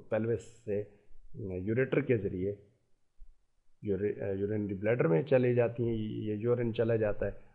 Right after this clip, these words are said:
वहाँ पे store होता रहता है, वहाँ पे collect होता रहता है, जब तक,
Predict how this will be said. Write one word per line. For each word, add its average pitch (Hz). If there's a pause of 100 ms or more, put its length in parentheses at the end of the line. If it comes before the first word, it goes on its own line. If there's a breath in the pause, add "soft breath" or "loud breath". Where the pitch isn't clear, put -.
(120)
वहाँ 117
पे 117
store 131
होता 120
रहता 104
है, 98 (360)
वहाँ 107
पे 98
collect 117
होता 117
रहता 98
है, 95
जब 104
तक, -